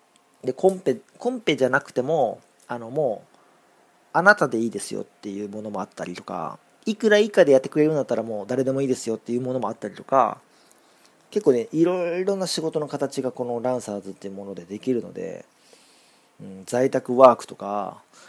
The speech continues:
地方に行って仕事したい人とかもできるし、例えばね、このランサーズで毎月五十万とか稼げるようになったら、別に世界中どこにいたってもう食っていけるわけですよね。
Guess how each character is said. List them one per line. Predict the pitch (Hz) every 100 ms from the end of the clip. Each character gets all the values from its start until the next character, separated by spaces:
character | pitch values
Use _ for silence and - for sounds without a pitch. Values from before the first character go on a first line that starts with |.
| -
地 | - -
方 | 208 190 156 127
に | 117
行 | 117
っ |
て | - - 240 220 107
仕 | - 123
事 | 120 117
し | -
た | 127
い | 120
人 | -
と | 110
か | 95
も |
で | 117
き | 110 117
る |
し、 | 104 - 104 104 - _ _ _ -
例 | 180
え | 214
ば | 135
ね、 |
こ | 135
の | 131
ラ | 151
ン | 165
サ | 147 113
ー |
ズ | 104
で | 107 110
毎 | 107 127 143
月 | - 123
五 | 123
十 | 131 165
万 | 165
と | 143
か |
稼 | 120 135
げ | 135
る |
よ |
う | 113
に |
な | 110
っ |
た | -
ら、 | 101 107 98 - -
別 | 127 123
に | 131 123 - - - _ _ _ _
世 | - 160
界 | 202 208
中 | 175 196 196 190 - _ _
ど | 156
こ | 143 202
に | 196
い | 185
た | 196
っ |
て | - - 190 180
も | 165 160
う |
食 | 117 -
っ |
て | -
い | 131
け |
る | 113
わ |
け | 104
で | 90
す |
よ | -
ね。 | 233